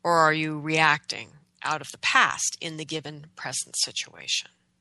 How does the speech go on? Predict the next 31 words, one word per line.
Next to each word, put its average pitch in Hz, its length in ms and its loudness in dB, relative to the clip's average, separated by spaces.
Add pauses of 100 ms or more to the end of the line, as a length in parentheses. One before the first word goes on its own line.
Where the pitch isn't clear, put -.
(1700)
And 254 100 4
so 269 140 6
the 220 180 6
adult 226 460 0
heart 165 540 0
then 180 420 0
begins 180 460 -2
to 190 100 -6
move 185 260 -6
into 175 240 -4
the 156 100 -10
mature 330 560 -2
heart - 580 -6 (400)
through 202 400 0
discipline. - 580 0 (760)
And 220 140 2
what's 277 200 6
important 330 460 -2
to 254 80 -2
realize 214 520 6
here 175 140 0
is 175 100 0
it's - 200 -2
always 220 320 4
actually 185 380 2
been 160 280 -6
this 196 240 0
way 208 240 4
for 226 200 -6
humanity, 214 720 -4 (280)
because 196 400 4